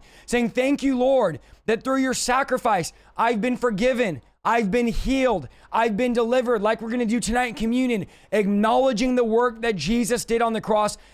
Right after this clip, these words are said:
acknowledging that it was only by his death, only by what he did on the cross that you can be saved, okay?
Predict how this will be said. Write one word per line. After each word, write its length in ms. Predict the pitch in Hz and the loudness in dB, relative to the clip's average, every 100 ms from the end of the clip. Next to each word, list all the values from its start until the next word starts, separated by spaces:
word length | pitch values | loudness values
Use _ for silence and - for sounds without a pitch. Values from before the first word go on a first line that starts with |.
| - | -4
acknowledging 680 | 208 190 214 247 269 226 226 | -2 0 2 2 2 0 0
that 120 | 214 | 0
it 40 | |
was 120 | 202 180 | -2 -2
only 320 | 226 247 262 | 0 0 0
by 280 | 247 240 240 | 0 2 2
his 200 | 226 220 | 0 -2
death, 400 | 156 214 208 - - - - - | 0 2 2 0 -6 -20 -8 0
only 300 | 233 262 262 | 2 2 2
by 180 | 254 | 2
what 160 | 247 247 | 2 0
he 60 | 233 | 0
did 140 | 240 | -2
on 80 | 240 | -2
the 60 | - | -2
cross 260 | 220 208 | -2 -2
that 140 | 196 180 | -4 -4
you 180 | 214 | -4
can 140 | 220 220 | -2 -4
be 100 | 214 | -2
saved, 320 | - 208 165 | -2 -2 -2
okay? 340 | 160 247 190 | -2 0 0